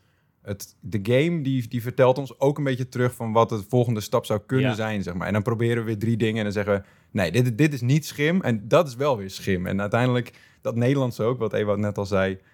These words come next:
Speaker 1: dat, dat is iets dat we er een beetje in deden, want je gaat toch vanuit je eigen referentie kijken van, "Nou, bouw ik even een level." En des te meer spelers zoiets zagen, des te meer we dan horen van, "Ja, dat vinden we
Speaker 2: Ja.
Speaker 1: cool."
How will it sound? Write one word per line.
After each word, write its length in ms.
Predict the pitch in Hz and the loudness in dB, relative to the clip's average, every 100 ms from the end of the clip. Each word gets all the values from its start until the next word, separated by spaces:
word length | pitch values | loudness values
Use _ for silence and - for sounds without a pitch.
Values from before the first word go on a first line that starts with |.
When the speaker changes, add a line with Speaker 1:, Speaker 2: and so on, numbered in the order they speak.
| _ _ | _ _
Speaker 1:
dat, 380 | - 104 98 80 | 0 2 2 -4
dat 260 | - 101 101 | -8 -6 -4
is 80 | 104 | -4
iets 200 | 107 - | -4 -2
dat 160 | 110 | -2
we 80 | 101 | 0
er 100 | 101 | -2
een 140 | 101 98 | -2 0
beetje 300 | 101 120 123 | 0 0 0
in 100 | 120 | 0
deden, 220 | 117 113 | 0 0
want 100 | 101 | -4
je 80 | 98 | -4
gaat 180 | 101 98 | -4 -2
toch 120 | 110 | -4
vanuit 240 | 110 101 | -2 0
je 60 | 98 | 0
eigen 280 | 92 101 101 | 0 0 0
referentie 540 | 98 - 101 104 107 | -2 -2 -4 -4 -6
kijken 220 | 101 98 | -4 -4
van, 80 | 92 | -2
"Nou, 140 | 101 - _ | -6 -6 _
bouw 180 | - 90 | -6 -6
ik 80 | 92 | -4
even 140 | 85 | -8
een 120 | 87 92 | -6 -2
level." 440 | 104 101 101 101 _ _ _ _ | 0 0 -4 -6 _ _ _ _
En 440 | 104 101 101 - - - | 0 2 2 -2 -8 -10
des 240 | 101 113 | -2 -2
te 80 | - | 0
meer 220 | 110 127 | 0 2
spelers 400 | 135 - 123 117 | 2 0 -2 -2
zoiets 380 | - 113 110 - | 0 0 -2 -4
zagen, 500 | - 117 131 156 160 | 0 2 2 0 -2
des 180 | 120 117 | -2 -4
te 80 | 113 | -4
meer 240 | 110 117 | 0 0
we 60 | 107 | 0
dan 160 | 107 104 | 0 0
horen 280 | 110 113 | 0 0
van, 120 | 101 98 | 0 -2
"Ja, 140 | 120 | -2
dat 160 | - 113 | -6 0
vinden 200 | 123 107 | 2 2
we 60 | 101 | 0
Speaker 2:
Ja. 60 | 135 | 0
Speaker 1:
cool." 300 | 165 190 | 0 0